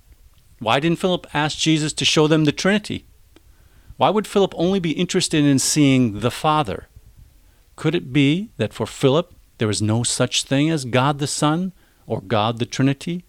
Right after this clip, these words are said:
And that for Philip, as for Jesus and Moses and Paul, there was only one God, the Father.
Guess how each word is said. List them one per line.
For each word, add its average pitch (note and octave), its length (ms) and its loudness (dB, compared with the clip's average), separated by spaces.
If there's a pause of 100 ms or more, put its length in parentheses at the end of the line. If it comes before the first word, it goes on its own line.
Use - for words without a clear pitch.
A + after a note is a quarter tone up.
(480)
And G#2+ 140 0
that G#2+ 120 -4
for A#2+ 180 -2
Philip, E3 500 0 (320)
as C#3 160 0
for C3+ 160 0
Jesus C3+ 720 2
and A#2+ 180 2
Moses C#3 540 2
and C3 160 0
Paul, B2+ 420 2 (300)
there A#2+ 220 0
was A2+ 240 0 (340)
only C3+ 580 4
one A#2+ 600 0 (160)
God, G#2+ 640 -2 (240)
the G2 160 -4
Father. G#2 560 -2